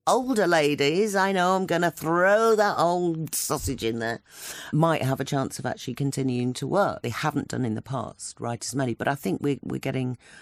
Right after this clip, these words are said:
better parts again now, and I don't see why we, we should eliminate, you know, older women from,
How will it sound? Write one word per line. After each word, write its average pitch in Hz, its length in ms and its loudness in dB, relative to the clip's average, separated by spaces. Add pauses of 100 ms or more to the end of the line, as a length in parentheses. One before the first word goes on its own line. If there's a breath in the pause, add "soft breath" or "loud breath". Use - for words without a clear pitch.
(800 loud breath)
better 127 340 0
parts - 580 -4
again 98 320 -4
now, 98 300 -6
and 135 120 -2
I 160 60 0
don't 185 180 -2
see 170 140 -4
why 170 240 -2
we, 160 300 -4
we 156 100 -4
should 147 220 -6
eliminate, 151 720 -2
you 135 60 -4
know, 127 220 -4 (600 loud breath)
older 143 300 2
women 123 600 0
from, 135 540 -4